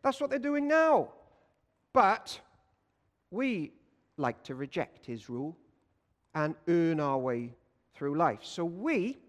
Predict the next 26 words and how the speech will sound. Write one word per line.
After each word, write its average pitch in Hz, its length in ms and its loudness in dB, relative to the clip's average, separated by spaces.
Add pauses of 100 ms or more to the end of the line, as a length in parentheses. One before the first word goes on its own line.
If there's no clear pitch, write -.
(400)
are 185 180 4
in 196 120 0
this 185 200 -4
funny 285 360 0
state - 500 -6 (360)
of 156 120 -4
longing 254 540 4
for 202 120 -6
heavenly 175 440 -2
experiences, 147 920 -6 (300)
yet 185 240 2
rejecting 156 800 -2 (140)
the 170 240 4
heavenly 143 600 -2
experience. - 540 -8 (240)
So 202 160 0
when 202 160 4
the 202 140 6
interviewers 175 760 0 (200)
interview 175 480 2 (320)
Gundogan 180 520 6
and, 156 180 0
um, 139 400 2 (640)
uh, 143 380 2 (320)
Pep - 240 -4
Guardiola, 156 480 4